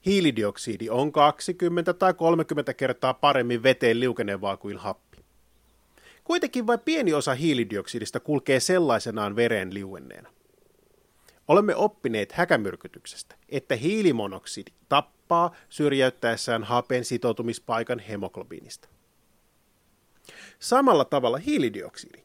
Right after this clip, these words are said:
saa hapen vapautumaan Bohren efektiksi kutsutulla mekanismilla, jolloin paljon energiaa kuluttavat solut saavat käyttöönsä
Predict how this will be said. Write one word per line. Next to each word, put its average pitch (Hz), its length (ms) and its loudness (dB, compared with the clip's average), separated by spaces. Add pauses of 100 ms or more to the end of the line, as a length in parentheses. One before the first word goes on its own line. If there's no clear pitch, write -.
saa 180 320 2
hapen 151 460 0 (140)
vapautumaan 123 720 -2
Bohren 139 560 2
efektiksi - 580 -6
kutsutulla - 560 -10
mekanismilla, 127 680 0 (420)
jolloin 226 300 4
paljon 247 420 4
energiaa 110 500 0
kuluttavat 98 500 -12
solut - 340 -12
saavat 214 320 -2
käyttöönsä 190 560 -2